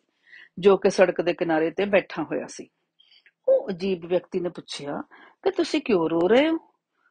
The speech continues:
ਤਾਂ ਉਸਨੇ ਆਪਣੇ ਬੇਟੇ ਦੀ ਵਿਸ਼ ਬਾਰੇ ਦੱਸਿਆ। ਉਹ ਕਹਿਣ ਲੱਗੀ ਕਿ ਉਸਨੂੰ ਇਹ ਵਿਸ਼ ਜਿਹੜੀ ਹੈ ਨਾ, ਉਹਨੂੰ ਪੂਰੀ ਨਹੀਂ ਕਰ ਸਕਦੀ,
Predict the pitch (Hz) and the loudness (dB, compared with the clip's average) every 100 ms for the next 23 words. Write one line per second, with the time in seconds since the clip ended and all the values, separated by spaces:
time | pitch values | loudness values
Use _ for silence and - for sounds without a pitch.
0 | _ - 247 208 208 214 202 - 190 180 | _ -2 -2 -2 -4 -2 -2 -4 -4 0
1 | 170 156 170 190 190 160 202 185 160 185 | 0 0 -2 -2 -2 -2 0 0 0 -4
2 | 180 - - - _ _ _ _ _ _ | -8 -10 -14 -16 _ _ _ _ _ _
3 | - - 226 214 175 185 165 143 165 190 | -8 -2 0 2 2 2 -2 -2 -4 -2
4 | 202 190 196 190 208 226 _ _ _ _ | -4 -4 -6 -6 -6 -8 _ _ _ _
5 | _ _ _ _ - 233 190 180 - 190 | _ _ _ _ 0 2 2 -2 -2 -4
6 | 190 202 185 214 226 208 202 - 196 226 | -2 -2 -2 -2 -4 -4 -8 -4 -4 -4
7 | 190 139 - - - - - | -4 -6 -8 -8 -12 -10 -16